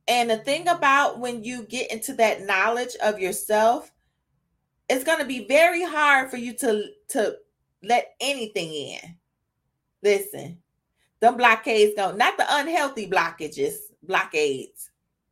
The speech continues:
but you're gonna have healthy boundaries. You're gonna have, a-, and I mean all across the board, you're gonna have healthy boundaries in dating.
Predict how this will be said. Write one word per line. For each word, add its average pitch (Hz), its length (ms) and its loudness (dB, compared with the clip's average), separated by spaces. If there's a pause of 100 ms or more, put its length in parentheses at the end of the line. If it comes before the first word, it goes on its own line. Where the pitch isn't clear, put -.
(560)
but 214 340 10
you're 311 200 0
gonna 247 260 -2
have 220 280 -4
healthy 208 500 -4
boundaries. 285 880 -4 (1000)
You're 254 100 -10
gonna 269 220 2
have, 240 360 0 (140)
a-, - 180 -4
and 208 140 0
I 254 100 0
mean 220 240 -8
all 254 220 2
across 269 260 -4
the 226 100 -10
board, 220 340 -2
you're 143 100 -10
gonna 285 180 -8
have 233 120 -4
healthy 226 280 -2
boundaries 214 640 -2
in 156 200 -12
dating. 220 580 -4